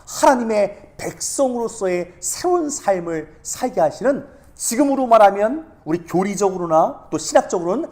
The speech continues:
하나님의 구원을 의미합니다. 음. 여러분, 특별히 출애굽의 마지막 장면은 어떤 장면입니까? 하나님께서 말씀하시지요. 좌우 문설 중에 어-, 어린 양의 피를 바르라.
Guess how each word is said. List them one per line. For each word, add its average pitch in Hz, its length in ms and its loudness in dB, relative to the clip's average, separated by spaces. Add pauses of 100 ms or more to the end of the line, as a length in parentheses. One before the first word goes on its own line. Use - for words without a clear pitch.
(160)
하나님의 233 760 2 (260)
구원을 190 840 2
의미합니다. 131 800 -12 (380)
음. 131 100 -18 (720)
여러분, 190 140 -2
특별히 247 260 -4
출애굽의 302 580 0
마지막 - 440 0
장면은 196 280 -2
어떤 175 220 -2
장면입니까? 131 680 -6 (880)
하나님께서 196 400 -2
말씀하시지요. 160 720 -4 (920)
좌우 226 580 2
문설 214 420 -2
중에 190 540 -4 (180)
어-, 147 460 2
어린 226 280 2
양의 196 460 4 (320)
피를 196 720 -6
바르라. - 280 -16